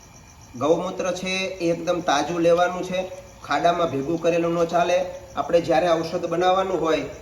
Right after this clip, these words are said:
એ ઔષધ બનાવવાના એક કલાક પહેલાં જ ગૌમૂત્ર તાજું લીધેલું જોઈએ અને આપણે કોઈ પણ સ્ટીલના પાત્રથી ઝીલેલું જોઈએ. ખાડામાં ભેગું કરેલું ચાલે નહીં. હવે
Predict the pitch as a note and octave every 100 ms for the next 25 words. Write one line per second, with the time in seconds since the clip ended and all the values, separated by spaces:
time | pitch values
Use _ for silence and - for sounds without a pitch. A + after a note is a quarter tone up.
0 | - D#3 D#3 D#3+ F3+ E3+ D3+ E3+ F3 F3
1 | F3+ F3 E3+ E3 F3+ - E3+ E3+ - D3+
2 | E3+ F3+ C3 C#3 E3 E3 E3+ F3 E3 C#3
3 | C#3+ D#3 E3 C#3 C#3 D#3 E3+ D#3+ E3+ F#3
4 | F#3 - - - D#3+ E3 E3 D#3 - C#3+
5 | E3 E3 D#3 E3 E3 F3 E3 - D#3+ E3
6 | F3 E3 D3 - F3 F3 F#3+ B2+ C3 E3
7 | F#3+ F#3+ C#3+ C#3 B2+ G#2+ - - - -
8 | C#3 E3 F3 D3+ C3 E3+ E3 D#3+ E3 E3+
9 | F#3 F#3 - - - C#3+ D#3 C3 A#2 E2+
10 | - - - - - - - - - -
11 | - - - - - - - C3 D3+ D#3